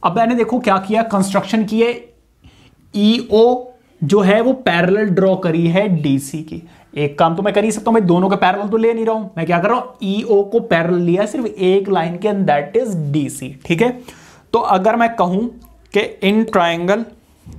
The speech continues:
कौन सा वाला, एडीसी क्या है, ईओ is parallel to डीसी, तो by बीपीटी थ्योरम, by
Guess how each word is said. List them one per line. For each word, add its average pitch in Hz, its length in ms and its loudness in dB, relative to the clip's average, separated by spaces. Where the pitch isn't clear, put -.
कौन 175 180 2
सा 208 100 0
वाला, 214 400 0
एडीसी 190 1200 2
क्या 175 140 2
है, 185 420 -4
ईओ 208 600 2
is 190 280 0
parallel 170 540 -2
to 208 120 0
डीसी, 202 320 -2
तो 196 60 4
by 190 220 2
बीपीटी 196 560 -2
थ्योरम, 214 380 0
by 175 340 0